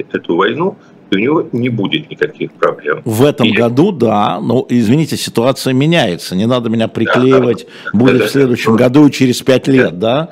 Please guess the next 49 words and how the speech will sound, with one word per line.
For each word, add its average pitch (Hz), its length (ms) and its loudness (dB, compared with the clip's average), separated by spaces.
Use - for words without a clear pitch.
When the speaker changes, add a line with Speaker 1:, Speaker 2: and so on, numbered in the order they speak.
Speaker 1:
Да - 80 0
я 160 120 0
и 180 100 0
в 139 80 0
этом 135 320 0
году 90 260 -4
считаю, 87 500 0
что - 220 -6
Speaker 2:
В 147 40 2
этом 175 80 4
Speaker 1:
если 101 260 0
Speaker 2:
году, 78 220 -4
Speaker 1:
он - 60 -14
сейчас - 580 -6
Speaker 2:
да. - 80 -2
Speaker 1:
остановит 95 600 -2
эту 98 260 -4
войну, 90 420 -2
даже 95 320 0
на 95 160 -4
той 95 180 -2
Speaker 2:
Не - 60 -18
Speaker 1:
точке, 120 280 0
Speaker 2:
остановит. 120 580 -4
Speaker 1:
да. 90 60 -4
Speaker 2:
Да 123 140 0
он 156 120 -2
не 151 120 -2
Speaker 1:
Вот. - 60 0
Speaker 2:
остановит. 127 500 -4
Speaker 1:
Он 113 140 -2
не 147 80 0
остановит. - 340 -4
Speaker 2:
И 156 40 4
Speaker 1:
Но 160 60 4
Speaker 2:
Зеленский 151 440 2
Speaker 1:
если - 0 -
Speaker 2:
не 117 100 4
остановит. 95 560 -4
Speaker 1:
А 98 120 2
Зеленский 147 540 -2
не 143 100 -2
может 95 340 -2
остановить, 98 560 -2
Speaker 2:
Он 147 180 2
не 220 80 4
Speaker 1:
э, - 20 6
Speaker 2:
остановит, 202 760 0
да. 120 280 -6